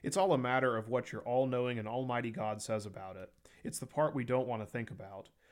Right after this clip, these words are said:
While no one else may know except you, there is someone who always knows, your God.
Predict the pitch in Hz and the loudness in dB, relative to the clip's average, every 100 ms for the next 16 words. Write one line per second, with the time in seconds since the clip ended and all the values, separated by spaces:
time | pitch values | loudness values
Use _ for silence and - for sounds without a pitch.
0 | _ - 127 135 165 156 131 131 - 120 | _ 0 4 6 6 4 4 2 2 0
1 | 113 117 113 107 117 107 120 110 101 110 | 2 2 0 -2 -4 -4 -2 -2 -2 -2
2 | 120 120 - 147 143 135 113 117 127 107 | 0 0 0 0 0 -2 0 2 2 0
3 | 101 139 95 92 95 - 120 113 117 117 | -4 -10 -10 -14 -18 -14 -8 -6 -2 -2
4 | 98 92 | -2 -8